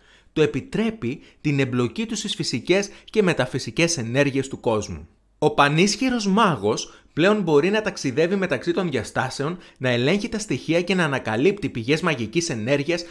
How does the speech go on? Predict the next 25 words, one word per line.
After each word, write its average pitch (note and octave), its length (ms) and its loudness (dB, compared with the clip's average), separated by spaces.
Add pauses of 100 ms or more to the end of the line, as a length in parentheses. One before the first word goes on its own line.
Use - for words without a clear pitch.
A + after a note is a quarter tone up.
(180)
που A#3+ 160 -2
δεν A3+ 220 6
είχαν A3+ 260 4
προηγουμένως D#3 640 4
φανεί. G2 380 -2 (460)
Η A#3+ 120 0
ικανότητά G3 840 4
του G3+ 80 0
να G3 80 0
επικοινωνεί F#3 540 -2
με D#3+ 140 -2
τα B2 160 -4
πνεύματα G#3+ 480 -2
της D3+ 160 -8
φυσικής A#2+ 680 -6
και F3 120 2
να F3 160 2
κατανοεί F3+ 580 2
τις G#3 200 -4
ενέργειες A3 500 2
του C3+ 120 -4
χρόνου C3+ 460 0
γίνεται E3 460 -2
πιο D3+ 420 0
έντονη. F#2+ 560 -4